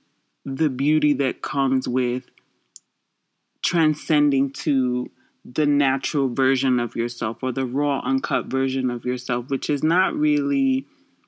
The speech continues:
I guess, celebrated. The journey is not celebrated. The outcome is. The outcome is. The before and after is. So it's like, you know, if you had a relaxer, not really a big deal.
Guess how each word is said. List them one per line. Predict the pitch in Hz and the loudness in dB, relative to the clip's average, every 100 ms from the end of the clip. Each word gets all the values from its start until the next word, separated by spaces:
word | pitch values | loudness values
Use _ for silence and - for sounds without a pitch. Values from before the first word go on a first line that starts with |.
| _ _ _ _ - - | _ _ _ _ -20 -8
I | 147 | -2
guess, | 151 147 | 0 0
celebrated. | - - 147 151 127 131 131 127 117 113 _ _ _ _ _ | 0 2 2 2 0 0 2 2 0 -4 _ _ _ _ _
The | - 160 | 0 2
journey | 131 160 180 175 | 4 4 6 6
is | 160 147 | 4 4
not | 139 | 2
celebrated. | 135 135 127 123 117 113 120 | 0 -2 -2 -2 -2 -2 -2
The | 139 - | 0 4
outcome | 202 226 196 165 | 2 2 2 2
is. | 127 110 - - - _ _ _ - | 2 0 -4 -10 -16 _ _ _ 2
The | |
outcome | - 165 170 170 151 | 4 4 4 0 0
is. | 101 117 | -2 -2
The | 120 | 0
before | 135 151 - 185 | 0 2 4 6
and | 175 | 6
after | - 131 - 131 | 4 2 -2 -2
is. | 123 113 - | 0 -2 -2
So | 131 | 0
it's | 139 135 | 0 0
like, | 135 | -2
you | 156 | 2
know, | 135 | 2
if | 123 | 2
you | 156 | 0
had | 190 | 2
a | 190 | 2
relaxer, | 185 180 175 - 170 | 2 2 0 2 2
not | 151 139 | 2 0
really | 139 147 143 | 0 0 0
a | 139 | 0
big | 139 127 | -2 0
deal. | 131 123 120 | 0 0 -2